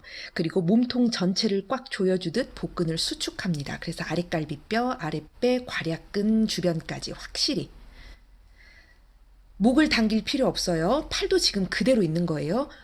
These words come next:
복근이 수축하니까 등이 살짝 올라가는 거거든요. 그 순서만 잘 지키면 돼요.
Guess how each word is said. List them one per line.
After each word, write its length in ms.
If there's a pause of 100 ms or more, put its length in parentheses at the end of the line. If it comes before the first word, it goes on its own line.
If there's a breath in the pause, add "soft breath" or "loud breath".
(100)
복근이 420
수축하니까 960
등이 340
살짝 500
올라가는 460
거거든요. 520 (240 loud breath)
그 160
순서만 520
잘 180
지키면 500
돼요. 240